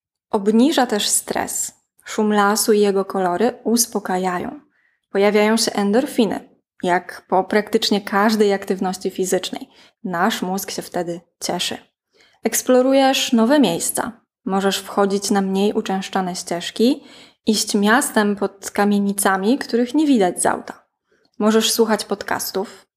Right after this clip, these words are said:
na przykład mojego, chociaż polecam zanurzyć się w ciszy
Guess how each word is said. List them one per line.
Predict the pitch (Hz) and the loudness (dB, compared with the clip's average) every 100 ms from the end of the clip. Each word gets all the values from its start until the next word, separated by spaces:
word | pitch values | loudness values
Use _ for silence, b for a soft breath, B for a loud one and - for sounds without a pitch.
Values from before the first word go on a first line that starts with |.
| _ | _
na | 233 - | -2 -2
przykład | - 240 202 208 | -2 0 0 0
mojego, | 190 180 - - - B B B B | -4 -4 -4 -4 -4 B B B B
chociaż | 214 202 208 277 - - _ _ | -2 2 2 2 -2 -12 _ _
polecam | 226 254 262 240 226 - | 2 2 2 0 -2 -4
zanurzyć | 208 226 240 302 240 233 | 2 4 4 4 0 0
się | 214 | -6
w | - | -8
ciszy | - 190 185 190 214 | -4 -2 -2 0 0